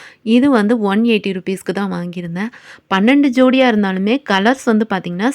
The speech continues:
சிக்ஸ் கலர்ஸ் தான் வருது. அடுத்த சிக்ஸ் கலர் வந்து ரிப்பீட் கலர்ஸ் தான் வருது. ஆனா வந்து ஒன் எயிட்டி ருப்பீஸ்க்கு செம்ம ஒர்த்துங்க. ஒண்ணு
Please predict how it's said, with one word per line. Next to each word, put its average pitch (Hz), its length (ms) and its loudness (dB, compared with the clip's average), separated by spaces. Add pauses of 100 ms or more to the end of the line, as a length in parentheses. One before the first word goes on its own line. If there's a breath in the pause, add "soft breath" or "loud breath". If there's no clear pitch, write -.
சிக்ஸ் - 320 -4
கலர்ஸ் 214 360 -4
தான் 208 200 -2
வருது. 180 300 -4 (600 loud breath)
அடுத்த 254 280 0 (100)
சிக்ஸ் - 280 -6
கலர் 214 320 0
வந்து 196 160 -2 (140)
ரிப்பீட் 226 340 -4
கலர்ஸ் 190 340 -4
தான் 190 160 -4
வருது. 175 260 -6 (600 loud breath)
ஆனா 262 140 4 (100)
வந்து 226 180 4 (220)
ஒன் 226 200 2
எயிட்டி 247 240 0
ருப்பீஸ்க்கு 220 380 -4 (140)
செம்ம 208 400 0 (120)
ஒர்த்துங்க. 185 380 -4 (460 loud breath)
ஒண்ணு 254 200 4